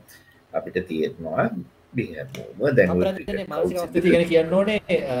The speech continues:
Speaker 2: මානසික අවස්ථිතිය ගැන එක්කෙනෙක් කමෙන්ට් එකකුත් දාලා අහලා තිබ්බා. ඒක ප්‍රොෆිට්මයි සාකච්ඡාවකුත් කරා මේ සම්බන්ධයෙන් අවුරුදු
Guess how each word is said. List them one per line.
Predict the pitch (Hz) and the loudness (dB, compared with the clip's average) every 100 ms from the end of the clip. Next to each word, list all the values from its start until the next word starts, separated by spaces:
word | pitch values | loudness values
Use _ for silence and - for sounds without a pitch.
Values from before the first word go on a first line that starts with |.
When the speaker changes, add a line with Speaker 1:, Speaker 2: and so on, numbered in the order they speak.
| 123 | -4
Speaker 2:
මානසික | 117 123 143 - 156 | -4 -2 -2 0 2
අවස්ථිතිය | 151 160 160 | 2 2 2
ගැන | 147 | 2
එක්කෙනෙක් | - 147 143 | -2 -4 -2
කමෙන්ට් | 117 127 127 | -2 -4 -4
එකකුත් | 143 | -4
දාලා | 135 135 | 0 0
අහලා | 135 139 | 2 0
තිබ්බා. | 147 196 240 - - - - - - - | -2 -4 -4 -8 -20 -20 -20 -20 -20 -10
ඒක | 123 120 127 120 117 - | -6 0 0 0 -4 -8
ප්‍රොෆිට්මයි | - 123 151 - 147 170 170 | -2 0 0 -4 -4 -2 -2
සාකච්ඡාවකුත් | 127 143 170 175 170 175 | 0 2 4 6 4 4
කරා | 165 160 | 2 0
මේ | 151 | -2
සම්බන්ධයෙන් | 147 147 147 147 147 151 147 | -4 -6 -6 -6 -4 -4 0
අවුරුදු | 127 127 123 | 0 0 -2